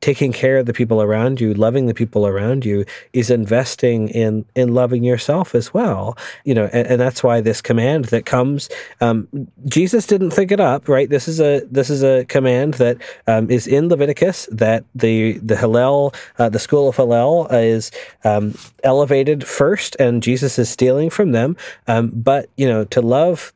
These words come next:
the Lord your God with all your heart, your soul, and your mind, and to love your neighbor as yourself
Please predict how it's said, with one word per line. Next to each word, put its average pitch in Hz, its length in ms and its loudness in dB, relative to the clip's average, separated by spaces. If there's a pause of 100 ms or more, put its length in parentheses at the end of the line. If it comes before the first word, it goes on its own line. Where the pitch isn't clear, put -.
the 123 80 0
Lord 135 220 2
your 127 100 0
God 127 220 2
with 120 140 -2
all 120 100 2
your 107 100 0
heart, 127 200 0
your 117 100 -2
soul, 113 300 0
and 107 120 -2
your 101 100 -2
mind, 117 460 0
and 113 120 -4
to 107 80 -2
love 117 220 0
your 123 80 0
neighbor 110 300 0
as 101 180 0
yourself 123 600 -4